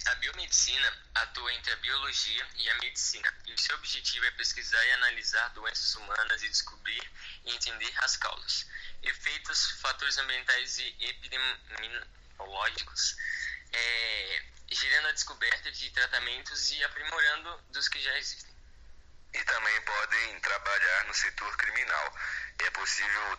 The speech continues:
Speaker 2: trabalhar na solução de crimes a partir de vestígios deixados na cena.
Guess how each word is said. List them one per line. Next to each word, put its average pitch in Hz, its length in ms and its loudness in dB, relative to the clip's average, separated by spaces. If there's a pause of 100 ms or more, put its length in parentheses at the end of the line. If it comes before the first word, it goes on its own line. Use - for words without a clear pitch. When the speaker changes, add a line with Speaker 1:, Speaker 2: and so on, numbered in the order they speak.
(120)
Speaker 2:
trabalhar 90 1120 2 (280)
na - 100 -2
solução 101 460 0
de - 160 4
crimes 98 400 -2
a - 80 2
partir - 420 2
de - 140 2
vestígios - 680 2
deixados 92 640 2
na 101 160 0
cena. - 480 -2